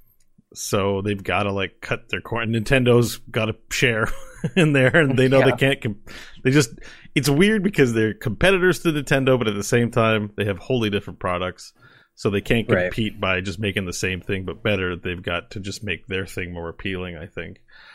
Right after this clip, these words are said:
Speaker 1: And Xbox is there to, like, you know,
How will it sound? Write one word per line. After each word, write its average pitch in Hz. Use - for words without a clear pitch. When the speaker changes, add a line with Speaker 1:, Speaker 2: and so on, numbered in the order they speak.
Speaker 1:
And 92
Xbox 90
is 90
there 85
to, 80
like, 90
you -
know, -